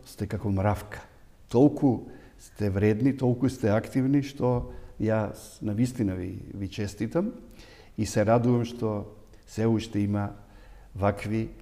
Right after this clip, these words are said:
агилни, активни професори, наставници, кои што рековте пред многу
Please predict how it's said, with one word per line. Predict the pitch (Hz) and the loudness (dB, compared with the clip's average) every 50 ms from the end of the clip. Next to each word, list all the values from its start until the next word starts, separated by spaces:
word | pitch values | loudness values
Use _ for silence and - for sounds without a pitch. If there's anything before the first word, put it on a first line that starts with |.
| - | -12
агилни, | - - 101 104 98 95 104 107 107 107 110 117 117 113 | -6 -2 0 0 2 2 2 2 2 2 0 0 -2 -2
активни | 117 101 104 98 - - - 107 98 95 98 107 113 127 - - - - - - - - - - | 0 0 0 -2 -2 -4 -2 -2 -2 0 -2 -2 -2 -4 -6 -8 -16 -20 -20 -20 -20 -20 -20 -14
професори, | - 92 98 87 - 101 92 - - - 98 95 104 104 110 120 | -6 -4 -4 -2 0 -2 -2 -2 -2 -4 -4 -4 -4 -6 -6 -4
наставници, | 101 95 85 - - 104 95 92 95 95 92 - 110 98 | -4 -4 -4 -4 -4 -4 -2 -2 -2 -4 -4 -6 -8 -8
кои | 98 98 | -8 -8
што | 95 - 98 95 | -8 -8 -8 -8
рековте | 98 92 95 90 - - 104 | -8 -8 -8 -10 -10 -10 -12
пред | 101 104 104 98 92 | -8 -6 -6 -4 -4
многу | 101 101 92 - 95 98 | -4 -4 -6 -6 -10 -10